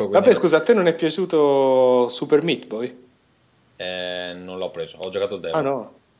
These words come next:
Speaker 1: Ma,
Speaker 2: Ah.
Speaker 1: cioè, così in, in, in astratto capisco il senso di Super Meat Boy, però non è un gioco che posso giocare io.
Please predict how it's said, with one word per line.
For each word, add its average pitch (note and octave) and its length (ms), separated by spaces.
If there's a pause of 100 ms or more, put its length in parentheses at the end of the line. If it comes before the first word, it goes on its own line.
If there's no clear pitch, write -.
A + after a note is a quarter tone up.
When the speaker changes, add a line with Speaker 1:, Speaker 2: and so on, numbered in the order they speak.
(120)
Speaker 1:
Ma, D#3+ 160 (100)
Speaker 2:
Ah. - 20
Speaker 1:
cioè, A#2 500
così C3+ 300
in, A#2 120
in, A2 300 (160)
in G#2+ 120
astratto A#2 960
capisco G#2+ 500
il G2+ 180
senso F#2 360
di F2+ 120
Super F2+ 300
Meat F2+ 220
Boy, G2+ 160
però G2+ 180
non G2 140
è G2+ 60
un G2 100
gioco F2+ 240
che F2 80
posso - 240
giocare D#2+ 280
io. D2 360